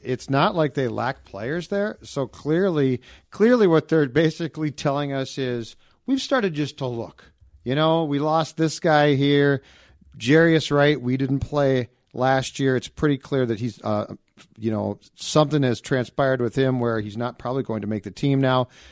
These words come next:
I think what we're seeing is a team that, when it comes to the receiver position, is very, very much in flux. I mean, go back to the, the fact that, that all reports indicate Alshon Jeffrey, right?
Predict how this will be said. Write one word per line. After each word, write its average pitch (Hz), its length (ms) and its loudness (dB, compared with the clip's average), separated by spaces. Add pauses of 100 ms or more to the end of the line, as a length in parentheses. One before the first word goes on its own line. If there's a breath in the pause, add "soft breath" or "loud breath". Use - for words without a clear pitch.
(300 soft breath)
I 123 80 0
think 180 220 4
what 165 160 4
we're 139 160 2
seeing 147 320 0
is 123 80 0
a 120 80 -4
team 131 400 0
that, 117 280 -2
when 120 280 -6
it 120 80 -4
comes 160 380 0
to 135 240 0
the - 200 -6
receiver 135 420 0
position, 113 460 -6
is 101 140 -6
very, 131 420 0
very 131 320 -2
much 117 260 -4
in 110 120 -6
flux. 117 420 -4
I - 20 -4
mean, 151 200 4 (420 loud breath)
go 185 140 6
back 165 360 2
to 139 340 -2
the, 135 140 -2
the 117 140 -12
fact 135 420 -6
that, 117 380 -4
that 117 260 -6 (520)
all 127 200 -2
reports 147 480 2
indicate 135 680 -2 (320)
Alshon 147 400 -2
Jeffrey, 139 440 -2
right? 123 320 -2